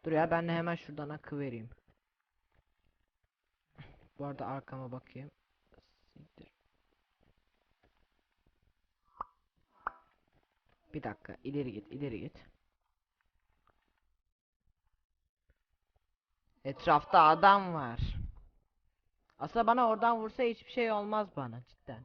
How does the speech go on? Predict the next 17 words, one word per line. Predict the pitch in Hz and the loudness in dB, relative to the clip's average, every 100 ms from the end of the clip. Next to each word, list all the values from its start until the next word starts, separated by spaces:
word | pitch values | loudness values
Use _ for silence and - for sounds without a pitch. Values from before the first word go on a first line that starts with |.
| - | 4
Aha! | 208 240 - - _ _ _ _ - | 10 10 8 -12 _ _ _ _ -12
Aha! | 175 214 - _ _ _ _ _ _ _ _ | -8 -8 -10 _ _ _ _ _ _ _ _
Hadi | _ - 202 175 | _ -4 -2 4
lan, | 165 165 | 6 12
az | 170 165 | 12 12
daha | 175 170 | 12 12
düşüyordu | 156 180 160 143 | 12 12 12 12
var | 175 190 | 4 2
ya | 151 | -4
şu | - | -8
herif. | 120 120 - - _ _ _ _ _ _ - - | -10 -10 -16 -20 _ _ _ _ _ _ -20 -6
Şu | 143 - - | -6 -6 -10
sarı | - 131 | -10 -10
kafalı. | - 131 - - _ _ _ _ _ - _ _ _ _ _ | -10 -14 -14 -20 _ _ _ _ _ -20 _ _ _ _ _
Şu | - 131 | -10 -6
yeşil | 127 123 - 127 117 | -4 -6 -8 -12 -12
yüzlü. | 110 - - | -14 -14 -18